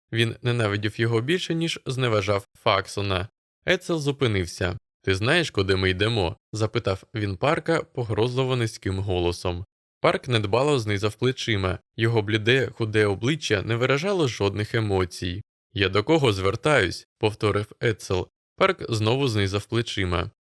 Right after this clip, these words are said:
"Кулю в голову", — вирішив Ецел, намацуючи рукою пістолет. "Чекай", — благаючим тоном промовив Факсон, стаючи між ними.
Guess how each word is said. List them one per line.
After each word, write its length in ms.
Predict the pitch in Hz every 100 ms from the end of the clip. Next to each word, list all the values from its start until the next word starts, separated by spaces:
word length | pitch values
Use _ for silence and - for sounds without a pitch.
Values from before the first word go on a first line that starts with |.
| _ _ _
"Кулю 300 | 123 113 95
в 60 | 95
голову", — 480 | 98 90 90 90 -
вирішив 500 | 107 104 95 - 104 -
Ецел, 440 | 156 156 156 147 -
намацуючи 840 | 127 107 110 - 127 123 - -
рукою 440 | 123 113 - 95 95
пістолет. 680 | 101 - - 101 90 85 _ _ _
"Чекай", — 600 | - 220 - 175 120 92 98 _
благаючим 760 | 107 113 117 110 98 - 98 95
тоном 440 | 139 175 165 - _
промовив 560 | 139 127 101 107 127 - _
Факсон, 600 | - 113 98 - 101 98
стаючи 560 | - - 101 98 - 147
між 220 | 127 110
ними. 460 | 110 92 85 85